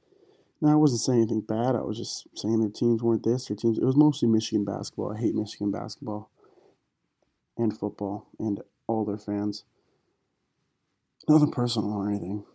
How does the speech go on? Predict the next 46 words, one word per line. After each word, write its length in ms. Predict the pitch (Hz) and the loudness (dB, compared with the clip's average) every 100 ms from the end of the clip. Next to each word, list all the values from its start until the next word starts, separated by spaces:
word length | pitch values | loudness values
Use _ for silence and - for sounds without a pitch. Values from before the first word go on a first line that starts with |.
| - | -14
Just 180 | - - | -12 -4
can't 220 | 104 98 | -4 -2
stand 260 | 107 101 | -4 -2
'em. 140 | 104 101 - _ | -2 -6 -14 _
It's 120 | 104 | -6
like 140 | 104 - | -6 -6
Aaron 200 | 107 104 | -6 -2
Rodgers 360 | 104 101 104 117 | -2 -2 -4 -4
and 80 | 117 | -6
the 100 | 107 | -2
Green 140 | 104 | 0
Bay 100 | 95 | -2
Packers. 640 | - 95 104 98 101 - - | -4 -8 -6 -6 -8 -10 -12
Just, 240 | 101 - - | -12 -12 -8
there's 260 | - 110 113 - | -4 -4 -4 -10
just 160 | - 110 _ _ _ _ _ _ _ _ - | -10 -10 _ _ _ _ _ _ _ _ -6
lights 380 | 107 107 113 117 | -2 -2 -2 -2
a 80 | |
fire 460 | 104 - 104 107 104 | -4 -6 -6 -4 -2
under 180 | 101 98 | -2 -4
me. 240 | 98 113 - _ _ _ _ _ _ _ _ _ _ | -8 -12 -18 _ _ _ _ _ _ _ _ _ _
You 80 | 113 | -2
know, 120 | 110 | -2
some 240 | 107 113 110 | -2 0 0
games 340 | 113 110 104 | 0 0 -2
I 60 | 104 | -2
don't 100 | 104 | -2
really 200 | 104 95 | -2 -4
care 180 | - | -6
about. 160 | 104 95 | -6 -6
The 60 | - | -4
Bears 280 | 104 104 | -2 -2
lost 220 | 107 104 - | -4 -6 -8
to 40 | |
the 80 | 107 | -10
Cardinals. 520 | - 104 104 101 - _ _ _ _ _ - | -6 -2 -2 -4 -10 _ _ _ _ _ -6
I 80 | |
don't 200 | 104 73 | -6 -6
care. 200 | - - - _ _ _ _ _ - | -12 -16 -18 _ _ _ _ _ -14
The 60 | 104 | -2
Bears 280 | 117 120 | 0 2
lose 140 | 123 113 | 0 0
to 60 | 107 | -2
the 80 | |
Packers, 580 | 101 101 110 127 127 123 - | -2 -6 -8 -6 -6 -8 -8
it 140 | 107 | -10